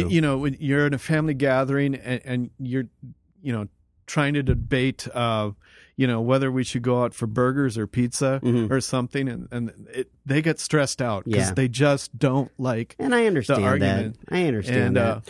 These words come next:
Speaker 1: But, but this
Speaker 2: but
Speaker 1: is a primary time. This is the
Speaker 2: this
Speaker 1: time
Speaker 2: is
Speaker 1: when
Speaker 2: the
Speaker 1: there's,
Speaker 2: time to do it.
Speaker 1: there's
Speaker 2: That's
Speaker 1: a,
Speaker 2: what it's for.
Speaker 1: there's different voices out there,
Speaker 2: Yeah.
Speaker 1: and do you like one voice is saying over the other voice? I think we should talk about it. And,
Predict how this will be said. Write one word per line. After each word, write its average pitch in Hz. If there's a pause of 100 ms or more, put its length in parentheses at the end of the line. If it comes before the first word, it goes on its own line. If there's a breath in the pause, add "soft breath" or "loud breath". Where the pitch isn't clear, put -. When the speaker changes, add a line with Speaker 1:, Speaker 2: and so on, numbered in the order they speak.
Speaker 1:
But, 208
but 214
this -
Speaker 2:
but 156
Speaker 1:
is 226
a 226
primary 190
time. 143
This 160
is 175
the 147
Speaker 2:
this -
Speaker 1:
time 165
Speaker 2:
is 165
Speaker 1:
when 156
Speaker 2:
the 156
Speaker 1:
there's, 151
Speaker 2:
time 175
to 143
do 175
it. 139
Speaker 1:
there's 160
Speaker 2:
That's 147
Speaker 1:
a, 147
Speaker 2:
what 180
it's -
for. 185
Speaker 1:
there's 156
different 160
voices 170
out 120
there, 127
Speaker 2:
Yeah. 123
Speaker 1:
and 120
do 135
you 123
like 147
one 147
voice 156
is 151
saying 156
over 117
the 113
other 151
voice? 147
I 135
think 151
we 156
should 123
talk 180
about 120
it. 117
And, 139